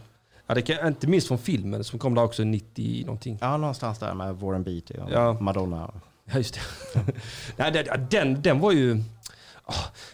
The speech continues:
Speaker 1: det, alltså, det är ju så att det finns ju vissa trademarks på karaktärerna som är väldigt viktiga för självaste karaktärerna. Till
Speaker 2: Ja.
Speaker 1: exempel Dick Tracys näsa. Det blir så himla fel om inte den är den här fyrkanten som den ska vara.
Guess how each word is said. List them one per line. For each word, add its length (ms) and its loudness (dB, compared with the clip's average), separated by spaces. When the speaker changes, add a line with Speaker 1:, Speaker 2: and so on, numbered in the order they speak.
Speaker 1:
det, 200 -18
alltså, 180 0
det 100 6
är 40 6
ju 120 6
så 120 4
att 80 2
det 60 0
finns 260 4
ju 40 4
vissa 240 0
trademarks 1500 0
på 120 -6
karaktärerna 640 2
som 140 0
är 60 4
väldigt 240 2
viktiga 440 0
för 220 2
självaste 400 0
karaktärerna. 640 0
Till 140 2
Speaker 2:
Ja. 40 4
Speaker 1:
exempel 380 0
Dick 220 -6
Tracys 400 0
näsa. 340 -2
Det 120 -4
blir 160 0
så 100 -2
himla 320 0
fel 440 -4
om 120 2
inte 160 -2
den 240 0
är 140 2
den 120 0
här 80 2
fyrkanten 760 0
som 120 0
den 100 0
ska 320 -4
vara. 220 0